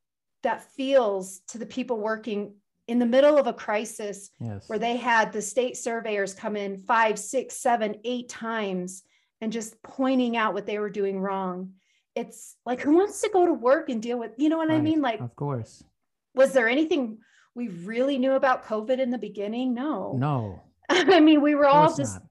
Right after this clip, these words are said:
Speaker 1: trying to operate the best we could. So I just say, let's give our nursing homes, like, let's cut 'em a little bit of break <laughs> while we help them, hold them accountable, and, and provide the support.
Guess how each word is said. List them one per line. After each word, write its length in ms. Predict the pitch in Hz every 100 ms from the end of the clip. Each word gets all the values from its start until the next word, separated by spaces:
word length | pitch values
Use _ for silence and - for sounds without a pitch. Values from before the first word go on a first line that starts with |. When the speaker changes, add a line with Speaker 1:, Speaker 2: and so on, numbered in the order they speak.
| -
Speaker 1:
trying 400 | - 262 277 254
to 100 | 247
operate 480 | 233 247 240 220
the 80 | -
best 300 | 226 226 226
we 100 | 214
could. 520 | 208 - 285 202 196 - _ _ _ _
So 640 | - 285 269 262 262 - _ _ _
I 140 | 226 247
just 220 | 285 -
say, 200 | 269 240
let's 280 | 240 240 - -
give 160 | 254
our 100 | 277
nursing 340 | 233 226 226 240
homes, 440 | 226 220 214 - _ _ _ _ _ _ -
like, 200 | 208 233
let's 260 | 226 233
cut 220 | - 285 285
'em 100 | 311
a 40 | 269
little 200 | 254 247
bit 160 | 240
of 180 | 226 190
break 420 | 196 190 196 240
<laughs> 1120 | 339 247 185 _ _ _ _ _ _ _ _ -
while 720 | 208 277 349 254 214 233 240
we 180 | 214 240
help 360 | - 277 294
them, 280 | - 190 208
hold 320 | 220 - 349 370
them 180 | 311
accountable, 880 | 233 - 208 196 190 180 180 214 247 _ _ _ _ _
and, 520 | 220 214 214 208 214 -
and 180 | 220
provide 460 | 214 226 220 220 220
the 80 | 214
support. 680 | - 185 - 214 196 180